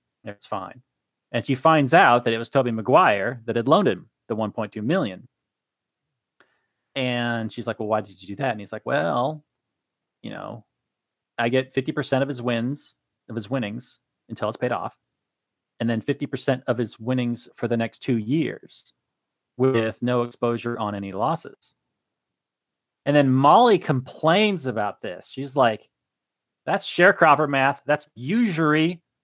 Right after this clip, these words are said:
and racketeering." And <laughs> I, I, I'm really annoyed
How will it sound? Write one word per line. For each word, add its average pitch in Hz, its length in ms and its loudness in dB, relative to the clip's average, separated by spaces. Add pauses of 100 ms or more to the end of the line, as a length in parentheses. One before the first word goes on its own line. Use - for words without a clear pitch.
(380)
and 143 240 2
racketeering." 170 920 4 (2250)
And 151 280 2 (1040)
<laughs> - 300 -20
I, 175 200 0 (380)
I, 160 160 2
I'm 165 260 -8
really 190 320 6
annoyed 160 540 4